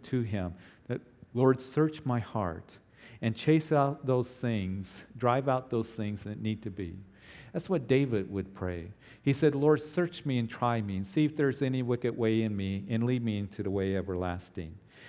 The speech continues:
Is there anything that needs to be confessed? Anything that needs to be repented of? Are there attitudes that you've had that, "Lord,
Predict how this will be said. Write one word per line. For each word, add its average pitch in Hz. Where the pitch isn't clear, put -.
Is 131
there 147
anything 165
that 147
needs 135
to 131
be 127
confessed? 110
Anything 165
that 147
needs 139
to 139
be 131
repented 117
of? 87
Are 127
there 139
attitudes 143
that 117
you've 113
had 120
that, 110
"Lord, 123